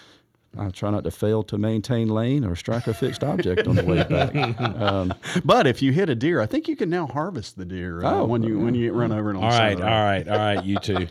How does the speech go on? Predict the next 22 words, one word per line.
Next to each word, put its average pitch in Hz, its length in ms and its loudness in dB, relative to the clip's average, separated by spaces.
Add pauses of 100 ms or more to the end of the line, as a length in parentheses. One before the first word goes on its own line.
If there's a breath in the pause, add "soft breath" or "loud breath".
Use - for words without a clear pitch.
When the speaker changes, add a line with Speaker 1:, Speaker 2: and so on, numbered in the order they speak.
(140)
Speaker 1:
I 127 100 4
would 165 180 4
be 135 120 4
Speaker 3:
Enough. 120 140 6
Speaker 1:
remiss 117 320 4
here. 90 180 0
I 110 200 2
am 113 100 2
gonna 92 180 0
interject 90 520 -2
here, 95 140 -2
talking 92 340 -2
Speaker 2:
Yeah. 87 40 -2
Speaker 1:
about 82 260 -4
praise, 87 380 -2
to 87 100 -4
have 90 200 -2
you 90 140 -4
two 87 180 -8
guys 78 380 -4
here. 92 380 -8
Uh, 85 260 -6